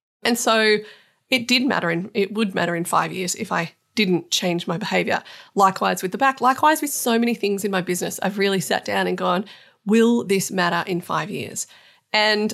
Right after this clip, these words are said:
sometimes it's an absolute no, and it's like, "Yeah, cool. So just do it." Like, or just change things, or just, you know, say no, or,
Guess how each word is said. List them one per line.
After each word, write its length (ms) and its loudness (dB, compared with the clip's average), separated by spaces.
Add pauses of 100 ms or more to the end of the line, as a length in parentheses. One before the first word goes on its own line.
sometimes 540 0
it's 200 -6
an 140 2
absolute 540 -2
no, 500 0
and 100 0
it's 160 -4
like, 200 -8
"Yeah, 140 0
cool. 340 -4
So 140 -6
just 180 -2
do 100 -2
it." 180 -4
Like, 240 -2
or 100 -2
just 200 -4
change 320 -2
things, 220 -4
or 100 -6
just, 380 -4
you 60 2
know, 160 2 (100)
say 260 -2
no, 280 0
or, 260 0